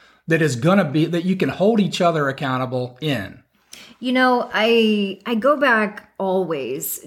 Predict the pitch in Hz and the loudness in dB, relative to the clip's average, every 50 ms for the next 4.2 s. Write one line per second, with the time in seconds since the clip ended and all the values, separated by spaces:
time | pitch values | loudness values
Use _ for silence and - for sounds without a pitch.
0 | 190 - - - 196 190 190 185 180 175 175 170 170 170 170 165 160 156 _ _ | -12 -10 -4 0 0 2 2 2 0 0 0 -2 -2 -2 -4 -6 -8 -12 _ _
1 | _ _ _ _ _ _ _ _ _ _ _ _ _ 190 202 208 208 208 202 202 | _ _ _ _ _ _ _ _ _ _ _ _ _ 2 2 4 4 2 2 0
2 | - - 180 170 - - 98 87 104 123 - - - _ _ _ 202 208 214 202 | -2 -6 -6 -8 -6 -8 -10 -10 -12 -14 -16 -18 -20 _ _ _ -2 0 0 0
3 | 208 247 285 294 294 269 226 202 214 208 196 - - - 190 185 180 170 131 113 | 0 0 0 2 2 0 0 0 0 0 -2 -2 -6 -8 -6 -4 -4 -4 -4 -6
4 | - - - - | -8 -10 -14 -14